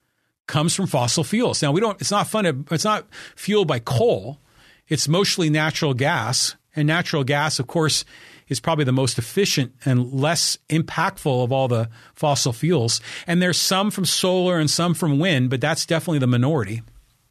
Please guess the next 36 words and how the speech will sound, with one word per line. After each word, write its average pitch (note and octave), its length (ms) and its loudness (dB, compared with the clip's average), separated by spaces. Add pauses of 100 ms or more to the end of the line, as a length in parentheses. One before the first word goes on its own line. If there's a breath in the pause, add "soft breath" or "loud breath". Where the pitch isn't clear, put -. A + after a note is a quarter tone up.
(2000 loud breath)
But D#3+ 120 -4
they're, G3+ 280 2
they're, F3+ 320 0
th-, E3+ 220 -2
this F#3 140 2
system G3+ 360 0
encourages, D3+ 720 0
I C3+ 80 2
mean, F3+ 140 0
you F3 80 2
figure, A3+ 240 0
why D3+ 380 2
would A3 180 -2
they F#3 120 2
do F3+ 240 0
that? G2 240 -4 (760 loud breath)
Why D3+ 140 2
would G3+ 200 0
Democrats, F3 680 0
why D#3 160 2
would F3 240 0
environmentalists D3 840 2
want E3+ 160 2
to E3 80 2
encourage F3+ 640 0
more? F3 280 2 (240 loud breath)
Well, E3+ 100 0
the D#3+ 120 2
reason G#3 440 2
is, C3+ 180 2
is B2+ 80 0
San F3 280 0
Diego G#3+ 180 0
Gas D3+ 340 0
and D3 80 2
Electric C3 540 -2